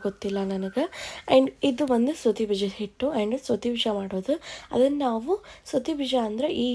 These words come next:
ಹಿಟ್ಟು ಇರುತ್ತಲ್ಲ, ಗೋಧಿ ಹಿಟ್ಟನ್ನ, ಗೋಧಿನ ನೆನೆಸಿ ಒಣಾಕಿ ಅದನ್ನ ಗಿರಣಿಗೆ ಹಾಕಿಸ್ಕೊಂಬಂದು, and ಅದನ್ನು ಹಿಟ್ಟು ರೂಪದಾಗಿರೋದನ್ನು ಬೇರೆ ತೆಗೆದು,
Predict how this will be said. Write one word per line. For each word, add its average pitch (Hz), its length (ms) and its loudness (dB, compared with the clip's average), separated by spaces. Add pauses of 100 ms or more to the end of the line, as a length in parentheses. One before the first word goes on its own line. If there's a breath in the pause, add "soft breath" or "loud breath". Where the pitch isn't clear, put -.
ಹಿಟ್ಟು 277 220 0
ಇರುತ್ತಲ್ಲ, 226 340 0 (180)
ಗೋಧಿ 226 320 -2
ಹಿಟ್ಟನ್ನ, 208 280 -6 (420 loud breath)
ಗೋಧಿನ 262 440 4 (720)
ನೆನೆಸಿ 247 640 2 (1200)
ಒಣಾಕಿ 220 640 0 (280 loud breath)
ಅದನ್ನ 226 340 4
ಗಿರಣಿಗೆ 220 420 2
ಹಾಕಿಸ್ಕೊಂಬಂದು, 196 760 -4 (380 loud breath)
and 220 200 0
ಅದನ್ನು 220 340 -2 (420)
ಹಿಟ್ಟು - 600 -4 (200)
ರೂಪದಾಗಿರೋದನ್ನು 220 1040 0
ಬೇರೆ 214 280 4
ತೆಗೆದು, 196 420 -2